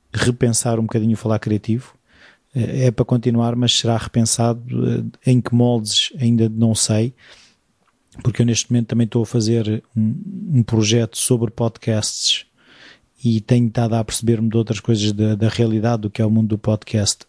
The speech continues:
em Portugal e lá fora, e tenho ideias para,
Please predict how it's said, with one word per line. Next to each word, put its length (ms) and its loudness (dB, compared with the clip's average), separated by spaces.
em 100 4
Portugal 600 -2
e 40 2
lá 160 2
fora, 380 0
e 120 2
tenho 800 2
ideias 560 2
para, 800 -2